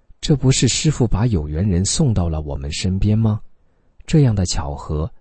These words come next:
在我们讲真相的时候经常会遇到。妻子的母亲已经八十九岁了，住在我家，除了腿疼、行动不方便外，什么毛病都没有，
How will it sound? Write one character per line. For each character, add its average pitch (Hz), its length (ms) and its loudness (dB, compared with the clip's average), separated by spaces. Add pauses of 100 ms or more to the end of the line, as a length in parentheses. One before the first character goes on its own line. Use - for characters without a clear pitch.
在 - 180 0
我 95 140 2
们 107 180 0
讲 - 240 -4
真 117 220 0
相 135 180 2
的 82 100 -2
时 - 200 -6
候 78 340 -6
经 135 260 -2
常 73 240 -6
会 76 200 -6
遇 78 180 -4
到。 67 300 -8 (1080)
妻 - 240 0
子 117 140 -4
的 107 120 2
母 92 240 -2
亲 95 320 -2 (100)
已 82 120 -4
经 87 240 -2
八 113 180 0
十 117 200 0
九 - 240 -6
岁 113 240 0
了， 57 160 -8 (340)
住 143 180 0
在 98 200 2
我 65 180 -12
家， 87 340 -6 (440)
除 - 180 0
了 151 140 4
腿 76 260 -2
疼、 87 300 -2
行 90 280 -2
动 113 160 2
不 90 160 -4
方 104 240 0
便 123 240 2
外， 73 220 -6 (340)
什 - 240 -6
么 127 140 4
毛 123 180 0
病 85 220 0
都 85 140 -2
没 82 220 -2
有， 78 200 -4